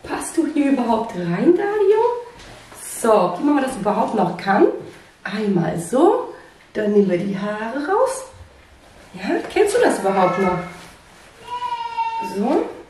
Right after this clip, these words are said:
halte ich mal hier fest. Und so. Jetzt brauchen wir das nur noch anschnallen hinten. Warte, erstmal richtig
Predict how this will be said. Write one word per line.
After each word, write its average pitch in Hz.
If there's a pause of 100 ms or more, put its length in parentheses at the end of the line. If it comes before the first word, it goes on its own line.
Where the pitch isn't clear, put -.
(160)
halte 208
ich -
mal -
hier 285
fest. - (680)
Und 185 (1800)
so. - (1500)
Jetzt -
brauchen 202
wir 196
das -
nur 269
noch 311
anschnallen 220
hinten. 226 (720)
Warte, - (160)
erstmal 233
richtig -